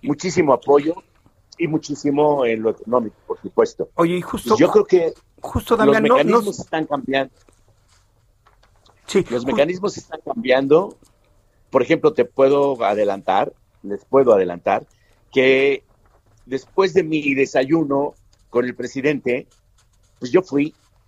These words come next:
Speaker 1: fui a desayunar, pero le fui a hablar de las, de las profundas, eh, desigualdades con el cine mexicano respecto al cine norteamericano.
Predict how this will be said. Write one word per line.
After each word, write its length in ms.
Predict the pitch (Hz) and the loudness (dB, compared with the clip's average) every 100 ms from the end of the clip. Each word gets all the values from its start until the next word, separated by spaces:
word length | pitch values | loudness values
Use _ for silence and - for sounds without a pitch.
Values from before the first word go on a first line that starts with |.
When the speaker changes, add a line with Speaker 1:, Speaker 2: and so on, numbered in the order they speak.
| _ | _
Speaker 1:
fui 240 | - 123 | -4 2
a 80 | 135 | 2
desayunar, 480 | 123 117 104 107 - | 0 -6 -6 -4 0
pero 180 | 139 110 | 0 0
le 120 | 110 | -2
fui 160 | - | 0
a 60 | 180 | 0
hablar 280 | 131 156 170 | 2 0 0
de 120 | 147 | -4
las, 360 | 107 98 - - _ _ _ | -6 -8 -10 -20 _ _ _
de 180 | 117 | -2
las 320 | 127 127 117 - | -2 -2 -6 -4
profundas, 840 | - - 170 196 190 190 - - _ _ | -2 -2 -4 -2 0 0 -4 -20 _ _
eh, 380 | - 139 131 127 | 0 2 2 0
desigualdades 840 | 139 - 143 131 135 156 160 170 | -2 -2 -2 0 2 0 0 -4
con 200 | - 123 | -6 -6
el 140 | 123 113 | -6 -12
cine 340 | - 160 165 | -12 -8 -6
mexicano 640 | 147 139 120 139 135 151 | -6 -10 -4 -2 0 0
respecto 440 | 147 127 - 120 123 | 0 -2 -4 -4 -4
al 100 | 120 | -4
cine 280 | 151 143 139 | -4 -4 -2
norteamericano. 480 | 120 - 104 - | 0 0 -2 -4